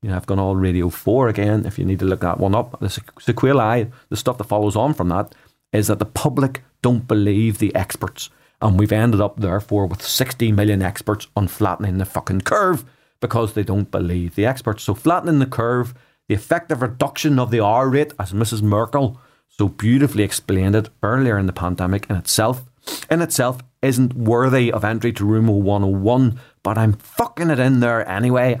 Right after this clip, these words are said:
half out of exasperation and half because I fucking can. Now, <laughs> maybe, maybe, maybe we should have discussed the rules before I started this room one oh one today, as I think I just broke one or two of the unwritten rules there.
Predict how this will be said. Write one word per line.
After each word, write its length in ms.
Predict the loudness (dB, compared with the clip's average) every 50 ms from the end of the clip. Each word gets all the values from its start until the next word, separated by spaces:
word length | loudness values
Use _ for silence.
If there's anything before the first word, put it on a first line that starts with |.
| -4 -2
half 360 | 0 0 2 2 0 0 2
out 240 | 2 4 4 4 2
of 80 | 2
exasperation 880 | 0 0 0 0 0 0 -2 -2 -2 -2 -2 -2 -2 0 0 0 -2 -2 -8 _ _ _ _ _ -4
and 80 | -2 0
half 240 | 0 2 0 -2 -2
because 260 | -4 -4 -2 -2 -2
I 40 | -2
fucking 340 | -2 -4 -4 -2 -2 -4 -2
can. 560 | -2 0 -2 0 0 0 0 0 -2 -2 -6 _ _ _ _ _ _ _ _ _ -6
Now, 140 | -4 -2 0
<laughs> 20 |
maybe, 500 | 2 4 2 2 2 0 -4 -2 -2 -4 -2
maybe, 420 | 0 2 4 4 4 4 2 2 -2 -10 -20 -20 _ -2
maybe 220 | 0 2 4 4 4
we 80 | 4 4
should 160 | 4 2 2
have 80 | 2
discussed 420 | 0 -2 -2 0 0 -2 -2 -2 -2
the 100 | 0 2
rules 320 | 2 2 2 2 2 0
before 340 | -2 -4 -4 -2 0 0 0
I 80 | 0 -2
started 440 | -2 0 -2 -2 -2 -2 -4 -4
this 180 | -4 -4 -2 -2
room 200 | 0 0 2 2
one 160 | 2 2 2
oh 40 | 0
one 200 | 0 0 0 0
today, 300 | 0 0 0 0 0 -2
as 100 | -2 -4
I 40 | -4
think 260 | 0 0 -2 -2 -2
I 20 | -6
just 240 | -6 -6 -8 -8 -4
broke 260 | -2 -2 -2 -4 -8 -8
one 240 | -4 -2 -2 0
or 80 | 0 -2
two 360 | -2 -2 -2 0 0 0 -2 -2
of 140 | -4 -4 -2
the 100 | -2 -2
unwritten 440 | -2 0 0 -2 -2 -2 -2 -2 0
rules 240 | 0 0 0 0 -2
there. 260 | -2 0 0 -2